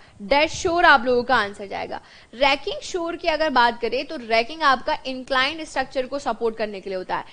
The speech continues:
अंडरपाइनिंग की बात करें तो फाउंडेशन में जैसे कुछ प्रॉब्लम आई है तो यहाँ पे जो टेम्परेरी सपोर्ट को प्रोवाइड करके आप फाउंडेशन को क्या कर रहे हैं, रिपेयरिंग का काम कर रहे हैं कह सकते हैं,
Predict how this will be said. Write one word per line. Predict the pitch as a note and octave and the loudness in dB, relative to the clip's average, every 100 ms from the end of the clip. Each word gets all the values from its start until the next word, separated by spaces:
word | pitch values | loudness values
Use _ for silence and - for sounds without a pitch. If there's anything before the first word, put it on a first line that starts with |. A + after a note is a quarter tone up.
| - - - | -20 -6 0
अंडरपाइनिंग | C#4 D4 E4+ E4+ D#4 D#4 D#4+ | 2 2 2 4 0 0 -8
की | D#4 E4 | -6 2
बात | D4+ D4 | 2 2
करें | D#4 D#4 - - - | -2 -6 -8 -14 -6
तो | C#4 | 0
फाउंडेशन | D4 C#4+ D#4 E4+ - F#4+ | 4 4 2 -4 -4 -6
में | F4+ | -4
जैसे | D#4+ D#4+ E4 | -2 -4 -4
कुछ | D#4 | -10
प्रॉब्लम | D4+ C#4 B3+ C4+ C4 | 0 4 4 2 0
आई | A#3 A3+ G#3+ | 0 0 -2
है | G#3+ B3 - - - | 0 0 -2 -12 -12
तो | |
यहाँ | - C4+ C#4 D4+ | -2 2 4 2
पे | F4 | 0
जो | E4+ | -2
टेम्परेरी | D#4 C#4+ C#4+ D#4 D#4+ | 0 0 -2 -4 -2
सपोर्ट | D4 B3+ D#4 E4 | -2 -2 -4 -6
को | D4+ | -6
प्रोवाइड | B3 B3 A#3+ B3 | -2 2 2 0
करके | A#3 A#3 A#3+ | -4 -2 2
आप | A#3 A#3+ | 2 2
फाउंडेशन | - B3 C4 D4 - E4+ D#4+ - _ _ _ _ _ - | -2 -2 -2 -6 -8 -12 -14 -18 _ _ _ _ _ -2
को | D4 | -2
क्या | C4+ C4+ | 2 2
कर | C#4 A#3+ | 2 -2
रहे | G#3+ | -4
हैं, | A3 A3+ | -10 -2
रिपेयरिंग | B3 - C4+ C#4 C#4+ | 0 0 0 0 0
का | C4+ | -2
काम | C4 A#3+ A#3+ | 2 2 2
कर | A#3+ G#3 | -2 -6
रहे | G#3+ | -8
हैं | G#3+ | -6
कह | G#3+ | -6
सकते | G#3 G3+ - | -6 -12 -12
हैं, | G3 | -14